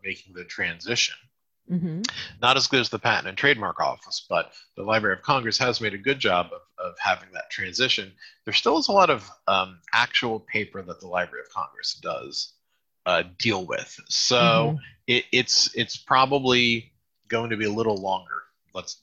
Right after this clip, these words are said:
Speaker 1: you know, right now than, than
Speaker 2: Than normal times.
Speaker 1: Yeah, the normal times.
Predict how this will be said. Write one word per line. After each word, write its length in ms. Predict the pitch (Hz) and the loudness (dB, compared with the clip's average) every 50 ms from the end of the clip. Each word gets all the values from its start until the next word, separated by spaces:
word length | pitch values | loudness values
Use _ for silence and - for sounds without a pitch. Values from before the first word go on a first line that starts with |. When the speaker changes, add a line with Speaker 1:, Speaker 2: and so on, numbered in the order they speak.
| _ _ _ _ _ _ _ - - 95 | _ _ _ _ _ _ _ -20 -16 -10
Speaker 1:
you 120 | 98 95 | -8 -6
know, 120 | 87 80 | -6 -6
right 240 | 80 87 87 87 - | -2 -2 -2 -2 0
now 260 | - 87 82 58 60 65 | -2 -2 -2 -2 -4 -4
than, 160 | - 92 85 - _ - | -6 -8 -10 -10 _ -10
than 140 | - 50 50 - - - - - _ _ _ _ 202 196 | -8 -8 -10 -12 -16 -20 -20 -20 _ _ _ _ -14 -4
Speaker 2:
Than 180 | 190 185 175 165 | -2 -2 -2 0
normal 260 | 160 156 156 160 165 | -2 -2 -2 -4 -6
times. 320 | - - 160 156 165 175 | -6 -8 -10 -10 -8 -2
Speaker 1:
Yeah, 140 | 180 90 78 | 0 0 0
the 100 | 82 92 90 | 0 -2 -8
normal 280 | 95 92 87 85 73 - | -10 -10 -10 -10 -10 -8
times. 360 | - - - - - - | -8 -8 -8 -6 -10 -10